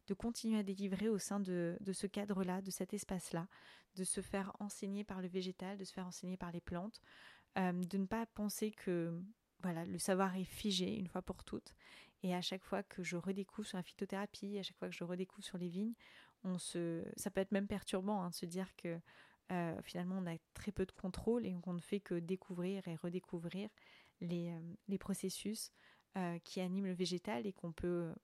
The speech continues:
qu'on cherche, nous, à optimiser le mieux possible, à accompagner le mieux possible pour que, euh,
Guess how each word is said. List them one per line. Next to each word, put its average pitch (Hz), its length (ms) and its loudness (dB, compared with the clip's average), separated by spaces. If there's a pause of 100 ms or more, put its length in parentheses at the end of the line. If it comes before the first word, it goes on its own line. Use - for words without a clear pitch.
(240)
qu'on 170 120 -6
cherche, - 420 0
nous, 208 240 4
à 175 140 4
optimiser 185 560 2
le 190 100 0
mieux 190 160 2
possible, 202 420 0
à 165 80 0
accompagner 202 500 2
le 180 100 0
mieux 175 160 2
possible 226 440 0 (500)
pour - 240 -2
que, - 120 0
euh, 202 360 4